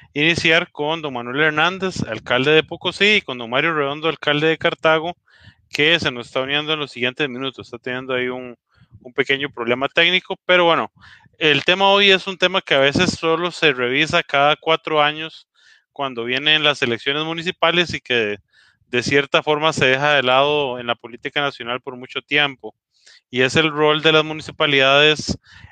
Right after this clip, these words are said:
en diferentes acciones que, bueno, están muchísimo más cerca de, de nosotros los, los individuos. En este caso, eh, actualmente el rol de las municipalidades como tal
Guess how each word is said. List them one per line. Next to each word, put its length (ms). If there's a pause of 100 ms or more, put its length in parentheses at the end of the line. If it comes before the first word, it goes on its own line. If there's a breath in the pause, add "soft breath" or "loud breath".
en 360
diferentes 800
acciones 480
que, 100
bueno, 180
están 240
muchísimo 440
más 160
cerca 420
de, 320 (640)
de 120
nosotros 580
los, 520
los 200
individuos. 800 (480 soft breath)
En 140
este 200
caso, 560
eh, 200
actualmente 600
el 80
rol 180
de 100
las 100
municipalidades 800
como 220
tal 340